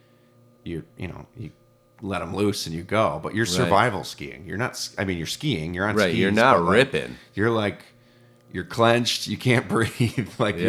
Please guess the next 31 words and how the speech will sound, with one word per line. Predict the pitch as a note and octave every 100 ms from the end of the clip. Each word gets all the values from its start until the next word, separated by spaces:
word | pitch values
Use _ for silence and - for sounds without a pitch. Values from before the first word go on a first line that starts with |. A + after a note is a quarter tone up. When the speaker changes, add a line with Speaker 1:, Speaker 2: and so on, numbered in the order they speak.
| A#2
Speaker 1:
you're, | A#2+ A#2 G#2 - _ _ _ _ _ _ _ _ _
yeah, | A2 G#2+ D2
you're | F#2+ F#2+
hop | G#2+ - -
turning | G#2 F#2+ F#2
your | F2+
way | F2 E2+
down, | F2 D#2+ D#2+ E2+
which | D#2+
is | E2+
exhausting | E2+ F2 F2+ F2+ F2+ F2
on | D2+ E2 F2 - _ -
eight | G2 F2+
hundred | D#2 C#2+
foot | - D#2
of | D2+
vertical. | C#2 D2 D2 D2 - _
Speaker 2:
Right. | F2 E2+ D2 - - C#3
Speaker 1:
<laughs> | D3+ -
Let | A#2+ -
alone | A#2 G#2 F#2+ F#2+ F#2 G#2+ _ _ - - - - - _ -
K | G2+ D#2+
two. | - F2 D#2 - _ _ _ _ _ _ _ _ _ _ _ _ _ _ -
Yeah, | G#2
that's | F2 F#2 -
a, | G2+ F2+ - _ _ _ _ _ _ _ _ -
I | F#2+
like | G2 -
that. | D2 C2
That's | F#2 E2+
a, | F#2